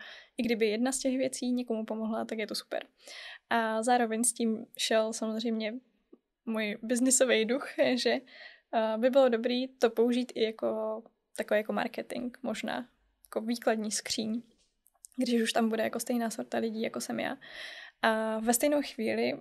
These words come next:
eh, já jsem doma měla kalendář, takový jako docela podobný tomu, co, co teďka dělám já, ale nebyl k sehnání na českém trhu. Měla jsem ho dovezený z Anglie a prostě takovýhle formát, kdyby byly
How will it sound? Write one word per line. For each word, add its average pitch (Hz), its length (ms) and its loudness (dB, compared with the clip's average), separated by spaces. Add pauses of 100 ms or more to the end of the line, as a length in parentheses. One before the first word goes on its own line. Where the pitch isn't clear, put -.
(220)
eh, 220 200 -2
já 220 100 0
jsem 226 180 -2
doma 233 180 0
měla 233 360 2
kalendář, 220 760 0
takový 233 320 -6
jako 226 360 -4 (100)
docela 349 340 2
podobný 247 480 2
tomu, 220 240 -2
co, 220 340 -2
co 240 100 -6
teďka 233 220 -2
dělám 220 320 2
já, 208 240 0 (500)
ale 220 200 2
nebyl 240 340 4
k - 60 -6
sehnání 247 880 0
na 226 140 -2
českém 247 360 0
trhu. 208 240 -2
Měla 196 200 -2
jsem 240 140 0
ho 247 80 2
dovezený 220 540 -2
z 214 60 -8
Anglie 269 480 2 (400)
a 240 60 0
prostě - 380 0
takovýhle 254 460 -2
formát, 240 460 -4
kdyby 220 260 -4
byly 220 520 -2